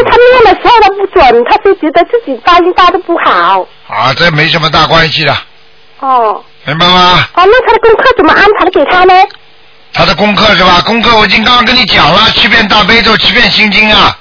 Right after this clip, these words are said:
Speaker 1: 哦，还有其他吗？
Speaker 2: 礼佛念两遍。
Speaker 1: 礼佛两遍啊。
Speaker 2: 啊。
Speaker 1: 还有呢？
Speaker 2: 还有没有了？
Speaker 1: 没有了啊！我想请问他是什么颜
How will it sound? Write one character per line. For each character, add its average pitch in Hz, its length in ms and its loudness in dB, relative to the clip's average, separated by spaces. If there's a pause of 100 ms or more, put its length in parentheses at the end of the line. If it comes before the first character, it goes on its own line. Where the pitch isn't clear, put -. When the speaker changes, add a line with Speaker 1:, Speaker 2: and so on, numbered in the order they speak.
Speaker 1:
哦， 339 60 0 (300)
还 359 80 2
有 480 140 4
其 - 260 -4
他 415 140 2
吗？ 415 80 2 (560)
Speaker 2:
礼 196 240 -2
佛 202 240 0
念 233 180 0
两 180 240 0
遍。 - 340 0 (120)
Speaker 1:
礼 302 100 -4
佛 339 140 0
两 311 240 2
遍 381 200 2
啊。 247 320 2
Speaker 2:
啊。 139 440 0 (760)
Speaker 1:
还 330 120 -2
有 392 160 4
呢？ 330 80 0 (840)
Speaker 2:
还 - 140 -4
有 180 120 0
没 165 100 0
有 170 100 2
了？ 156 260 0 (360)
Speaker 1:
没 302 120 -4
有 370 140 4
了 294 120 2
啊！ 220 120 2 (240)
我 311 60 -2
想 370 180 2 (240)
请 349 80 -2
问 359 80 2 (160)
他 440 60 2
是 392 120 -2 (280)
什 359 80 0
么 349 160 4
颜 277 120 2